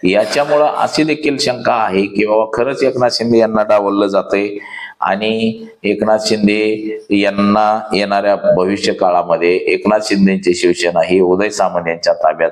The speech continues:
जाईल, असं सध्या तरी चित्र दिसतंय. आणि यामुळंच एकनाथ शिंदे नाराज आहेत आणि ते नाराज झाले की कुठल्या तरी गावाला जातात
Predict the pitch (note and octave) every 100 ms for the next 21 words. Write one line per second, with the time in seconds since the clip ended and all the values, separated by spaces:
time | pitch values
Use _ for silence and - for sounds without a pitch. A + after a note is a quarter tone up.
0 | - - F#2+ G2+ G#2 - - - - -
1 | F2+ B2+ A#2 G2 F2 F2+ F2+ F2 D#2 -
2 | D#2 F#2 - - - _ _ D2+ D2+ -
3 | - - - _ _ - - F2 A2 C#3
4 | F3+ - - - - - - G#2 C3 C#3
5 | C3+ D3 A#2+ A#2+ B2+ B2+ - A#2 A#2+ A#2
6 | G#2+ A2 A2 G2 F2+ F#2+ F#2+ G2 G#2 G#2
7 | A2+ A2 A2+ A#2+ A#2+ A#2+ A2+ A#2 A#2+ A#2+
8 | C3+ - B2 A#2 A2+ A#2 A2+ F#2+ D#2+ D2+
9 | C2+ -